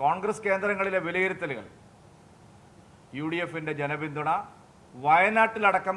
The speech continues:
കുറയുന്നു എന്നുള്ളതിൻ്റെ സൂചനകളാണ്. മൂന്നാം ബദലിന് വേണ്ടി ജനങ്ങൾ ആഗ്രഹിക്കുന്ന തെരഞ്ഞെടുപ്പാണിത്. പിണറായി വിജയനെ നേരിടാൻ ഇനി വി ഡി സതീശൻ്റെ നേതൃത്വത്തിലുള്ള യു ഡി എഫിന് കഴിയില്ല.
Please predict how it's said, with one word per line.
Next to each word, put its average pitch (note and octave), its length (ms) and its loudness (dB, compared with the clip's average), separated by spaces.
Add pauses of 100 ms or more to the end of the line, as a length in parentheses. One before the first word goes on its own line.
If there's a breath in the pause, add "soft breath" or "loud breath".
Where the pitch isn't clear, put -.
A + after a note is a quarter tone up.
കുറയുന്നു E3+ 420 -2
എന്നുള്ളതിൻ്റെ C#3 460 -6 (480)
സൂചനകളാണ്. A2+ 560 -12 (1040)
മൂന്നാം A3 340 6 (100)
ബദലിന് G#3 380 4
വേണ്ടി F#3+ 260 4
ജനങ്ങൾ F3+ 280 0 (120)
ആഗ്രഹിക്കുന്ന F3+ 440 0
തെരഞ്ഞെടുപ്പാണിത്. D3+ 640 -2 (880)
പിണറായി A3+ 400 10
വിജയനെ A3+ 300 4
നേരിടാൻ G3 360 6 (220)
ഇനി F#3 160 -2 (180)
വി F#3+ 140 -4
ഡി A#3 160 0
സതീശൻ്റെ G3+ 540 0
നേതൃത്വത്തിലുള്ള F3+ 600 -2 (320)
യു F3 160 -6
ഡി G#3 140 -2
എഫിന് F3 260 -6
കഴിയില്ല. D3 380 -2